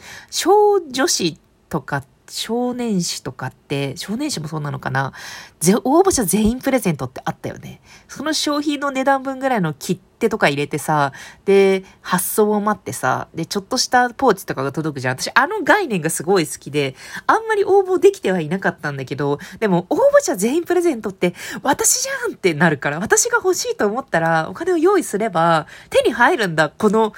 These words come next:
グッズがって思うとすごく嬉しかったので、私は参加者に分け隔てをしない企画をね、今回はやろうと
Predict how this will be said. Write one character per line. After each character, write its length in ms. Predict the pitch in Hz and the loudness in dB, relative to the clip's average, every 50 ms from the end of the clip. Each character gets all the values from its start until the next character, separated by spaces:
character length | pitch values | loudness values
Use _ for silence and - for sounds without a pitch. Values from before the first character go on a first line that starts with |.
| - - _ _ _ _ | -16 -20 _ _ _ _
グ 80 | - 254 | -2 -2
ッ 60 | - - | -2 0
ズ 140 | - 294 269 | -4 -2 2
が 120 | 277 285 | 2 2
っ 60 | 285 | 0
て 140 | 285 _ - | 0 _ -8
思 180 | 151 156 165 160 | -6 -4 -6 -8
う 20 | 151 | -6
と 220 | - - 151 151 | -4 -4 -4 -4
す 100 | - - | -4 -6
ご 140 | 165 220 269 | -6 -6 -6
く 100 | - - | -2 0
嬉 160 | 208 175 170 | 0 0 0
し 60 | - | -2
か 80 | - 160 | -6 -8
っ 60 | 151 - | -10 -10
た 80 | _ - | _ -12
の 120 | 143 143 | -12 -10
で、 240 | 135 147 147 147 147 - - - - _ | -6 -4 -4 -4 -6 -8 -16 -20 -18 _
私 300 | - 175 - 185 - - | -4 -4 -2 -2 0 0
は 240 | 196 202 208 196 190 | 0 2 2 2 0
参 200 | 190 - 190 185 | -2 -6 -6 -6
加 80 | 185 202 | -4 -6
者 140 | 185 - 175 | -4 -4 -4
に 100 | 156 151 | -2 -2
分 220 | 175 185 - 175 | -2 -2 -2 -2
け 100 | 170 175 | -2 0
隔 200 | 160 185 190 190 | 2 2 2 2
て 100 | 214 233 | 2 -2
を 80 | 214 214 | 0 -2
し 160 | - - 214 | -4 -6 -6
な 100 | 233 233 | -6 -4
い 160 | 208 170 131 | -4 -4 -6
企 160 | - - - - | -8 -12 -2 0
画 280 | 175 165 - - 160 | 0 0 0 -2 -2
を 80 | 160 160 | -2 0
ね、 220 | 151 170 208 262 - - - - _ | 0 -2 -4 -4 -8 -18 -20 -20 _
今 220 | - - 175 156 139 | -4 -4 -2 -2 -2
回 240 | - - 143 - - | -6 -6 -6 -6 -6
は 120 | - - | -8 -8
や 160 | - 165 156 | -6 -6 -4
ろ 120 | 147 156 151 | -4 -4 -4
う 40 | 139 | -6
と 220 | - - 123 - | -6 -10 -12 -12